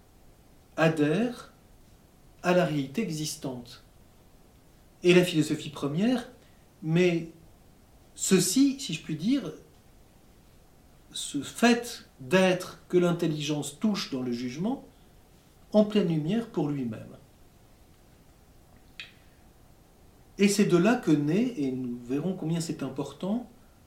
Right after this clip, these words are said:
une première grande interrogation. Qu'est-ce que ce qui est,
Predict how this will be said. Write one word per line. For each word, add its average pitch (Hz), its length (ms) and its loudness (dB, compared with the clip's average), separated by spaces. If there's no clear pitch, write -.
une 160 160 -2
première 202 420 4
grande 139 580 0
interrogation. 180 1120 2
Qu'est-ce 208 320 2
que 180 280 0
ce - 260 -4
qui 156 400 -4
est, 269 180 -6